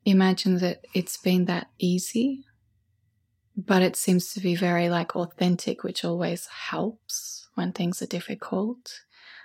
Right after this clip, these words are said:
And it's also a really beautiful, um, creates beautiful shifts in Montreal and where in Quebec. And yeah, thank you for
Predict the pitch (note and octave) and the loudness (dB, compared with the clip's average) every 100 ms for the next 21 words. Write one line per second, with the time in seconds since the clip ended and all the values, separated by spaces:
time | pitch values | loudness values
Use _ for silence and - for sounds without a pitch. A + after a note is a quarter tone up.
0 | _ _ - G3 G3 G3+ - G#3 - A3+ | _ _ 2 4 4 0 -2 -2 -2 0
1 | G#3+ G3+ - _ _ _ _ G#3 F#3+ F#3+ | 0 0 -4 _ _ _ _ 0 2 4
2 | F#3+ G3 F#3+ F#3+ - _ _ - G3 G3 | 4 4 4 2 -2 _ _ -2 2 2
3 | G3 F#3+ F#3 F#3 F#3+ _ _ _ _ _ | 2 2 2 0 -4 _ _ _ _ _
4 | - F3 F3 F3+ G3 _ _ _ _ - | -2 0 2 -2 -4 _ _ _ _ 0
5 | G#3+ G#3 - G#3 G3 F#3+ - F3 - - | 2 2 4 4 4 -2 -2 -2 -2 2
6 | E3 E3+ F3 - F#3 F3+ F3+ G3+ - F3 | 4 4 2 0 -2 0 -2 -4 -4 -2
7 | F3+ F3+ - F3 - F3+ E3+ F#3+ - - | -2 -2 -2 -2 -2 -2 -2 -2 -8 -20
8 | - - _ _ - _ _ - F#3 F3 | -20 -20 _ _ -20 _ _ -6 -2 -2
9 | F3+ F#3+ - - _ - F#3+ A3+ G#3 _ | -2 -4 -10 -20 _ -6 -4 -4 -8 _
10 | - F#3+ - G3 - F3+ F3 F#3 | 0 0 0 -4 -2 -2 0 -2